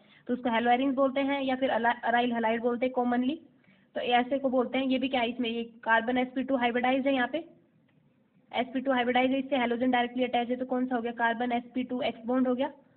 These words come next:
इनको बोलते हैं aryl halide या फिर haloarenes। नेक्स्ट है compounds containing carbon एसपी X bond, मतलब कार्बन है वो एसपी hybridized है,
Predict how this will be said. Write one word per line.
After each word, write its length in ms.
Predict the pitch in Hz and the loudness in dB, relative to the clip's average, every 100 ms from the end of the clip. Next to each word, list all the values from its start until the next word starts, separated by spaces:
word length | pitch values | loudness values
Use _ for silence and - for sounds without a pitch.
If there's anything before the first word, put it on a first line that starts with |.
| _ _ _ - | _ _ _ -10
इनको 220 | 233 254 | -4 0
बोलते 260 | 233 226 220 | 0 0 -2
हैं 160 | 247 240 | -2 2
aryl 260 | 233 254 240 | 2 2 0
halide 340 | 208 208 240 - | 0 -2 -4 -4
या 120 | 233 | -4
फिर 160 | 233 269 | 0 -2
haloarenes। 580 | 226 220 240 202 196 196 - _ _ - - _ _ _ _ _ _ _ _ _ _ _ | -2 0 0 0 -2 -10 -14 _ _ -20 -20 _ _ _ _ _ _ _ _ _ _ _
नेक्स्ट 280 | 247 269 269 | -2 -2 0
है 60 | 302 | -2
compounds 460 | 294 277 285 294 294 | 0 0 0 0 -2
containing 500 | 277 269 277 294 294 | -2 0 0 -2 0
carbon 380 | 262 262 277 277 | 0 2 2 0
एसपी 300 | 262 - 294 247 | -2 -6 -6 -4
X 200 | 254 240 | -4 0
bond, 300 | 269 302 302 | 0 0 -4
मतलब 220 | 247 269 | -2 0
कार्बन 320 | 269 254 254 | 2 2 2
है 100 | 277 | 0
वो 80 | 277 | 0
एसपी 300 | 262 254 - 285 | 0 0 -2 -2
hybridized 540 | 240 240 240 254 254 | 0 0 0 0 0
है, 100 | 269 | -2